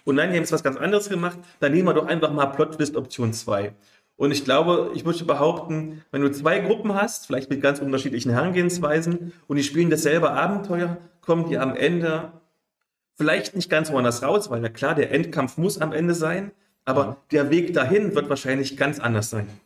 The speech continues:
Speaker 2: Genau, ne? Und das ist natürlich eine sehr positiv von der Schreibweise her, oder ich finde das sehr positiv, weil die Story steht nicht vorher fest, sondern sie entwickelt sich durch die Handlung der Spieler.
Speaker 1: Und was ich sagen muss, es ist ja quasi ein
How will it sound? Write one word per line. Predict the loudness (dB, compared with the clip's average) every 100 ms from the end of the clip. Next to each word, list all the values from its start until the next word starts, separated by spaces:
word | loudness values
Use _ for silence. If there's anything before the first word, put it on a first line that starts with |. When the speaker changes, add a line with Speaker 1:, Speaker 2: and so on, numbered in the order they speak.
| _ _ _ _ _ _ _ _ -2
Speaker 2:
Genau, | 0 0 0
ne? | 0
Und | 2
das | 2 2
ist | -2 -2
natürlich | 2 4 4 2
eine | 0
sehr | 2 2
positiv | 2 2 0 0 -6 -4
von | -2
der | 0
Schreibweise | 0 2 2 4 4
her, | 4
oder | 2 0
ich | -4 0
finde | 2 2
das | 2
sehr | 0
positiv, | 0 -2 -4 -6 -8 _ _ _ -2
weil | 0
die |
Story | 2 2 4
steht | 2 -2
nicht | -2 -2
vorher | 2 4 4
fest, | 2 0 -6 _ _ _
sondern | -4 -2 2
sie | 2
entwickelt | 2 0 2 2
sich | 0 -4 -6 -20 _
durch | 2 4 4 0
die | -4 0
Handlung | 0 0 0
der | -2
Spieler. | -4 -8 -14 -14 _ _ _ _ _ _ _ _
Speaker 1:
Und | -2
was | 0
ich | 0
sagen | 2 2 2
muss, | -2
es | -2
ist | -2
ja | 0
quasi | 0 0 0 0
ein | 0 0 2 0 -6